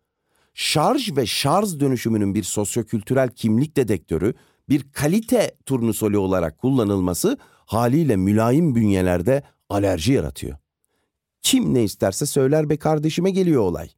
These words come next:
Zaten bu noktada biri halen ve ısrarla "şarj yerine şarj" diyorsa muhatabına şunu söylemek istiyordur. "Senin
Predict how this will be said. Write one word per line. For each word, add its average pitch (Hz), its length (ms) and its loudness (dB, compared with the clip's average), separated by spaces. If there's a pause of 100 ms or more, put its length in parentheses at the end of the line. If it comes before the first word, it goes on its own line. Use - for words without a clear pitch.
(420)
Zaten 208 460 0
bu 240 120 2
noktada 185 440 0
biri 151 160 2
halen 160 540 2 (380)
ve 127 160 0
ısrarla 156 720 0 (280)
"şarj 208 520 0
yerine 127 360 0
şarj" 202 460 0
diyorsa 185 520 0 (300)
muhatabına 156 680 2 (180)
şunu - 300 0
söylemek 101 480 0
istiyordur. - 640 -8 (400)
"Senin 190 600 0